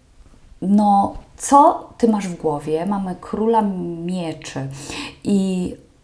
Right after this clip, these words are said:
możesz to być ty, e, w-, z taką analityczną, e,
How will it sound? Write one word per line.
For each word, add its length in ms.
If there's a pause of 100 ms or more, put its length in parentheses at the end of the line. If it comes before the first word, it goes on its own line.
(180)
możesz 460
to 100
być 240
ty, 180 (800)
e, 720 (280)
w-, 80
z 120
taką 400
analityczną, 1300
e, 60